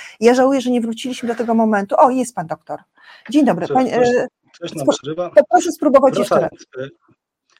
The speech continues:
Speaker 2: bardzo ważne jest to, m, jaka jest siła głosu w poszczególnym okręgu, czyli ile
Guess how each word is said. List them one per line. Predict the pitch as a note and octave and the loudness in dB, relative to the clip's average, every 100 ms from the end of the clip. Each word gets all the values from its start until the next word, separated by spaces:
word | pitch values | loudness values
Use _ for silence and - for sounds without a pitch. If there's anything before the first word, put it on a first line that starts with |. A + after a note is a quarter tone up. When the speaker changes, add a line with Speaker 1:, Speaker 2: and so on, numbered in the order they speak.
| _ | _
Speaker 2:
bardzo | A2+ F#3 F#3+ | -6 -4 -4
ważne | D3 D3+ D#3+ C#3+ | -4 -2 -4 -6
jest | C3+ | -8
to, | - C3 C#3+ D3 _ - | -6 -4 -4 -8 _ -20
m, | F3 | -14
jaka | C3 C#3+ C#3+ | -12 -10 -10
jest | C#3+ | -8
siła | C#3+ C3 | -8 -8
głosu | B2+ C3 | -8 -16
w | B2+ | -16
poszczególnym | A#2+ A2+ A#2 A2 | -14 -10 -10 -10
okręgu, | G#2+ G#2+ F#2 | -12 -16 -18
czyli | - A2+ C3+ D#3+ | -14 -14 -12 -8
ile | D3+ D#3+ | -4 -6